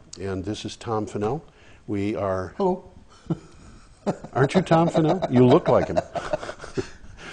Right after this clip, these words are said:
Speaker 1: And we are, we have a program called Energy Week,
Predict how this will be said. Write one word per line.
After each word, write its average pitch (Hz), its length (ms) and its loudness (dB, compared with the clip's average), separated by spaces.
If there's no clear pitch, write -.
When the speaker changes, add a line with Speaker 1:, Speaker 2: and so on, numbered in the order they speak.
Speaker 1:
And 104 240 0
we 113 160 6
are, 113 380 6
we 113 140 4
have 123 200 6
a 110 60 2
program 104 440 2
called 101 280 -2
Energy 95 400 -6
Week, 87 320 -8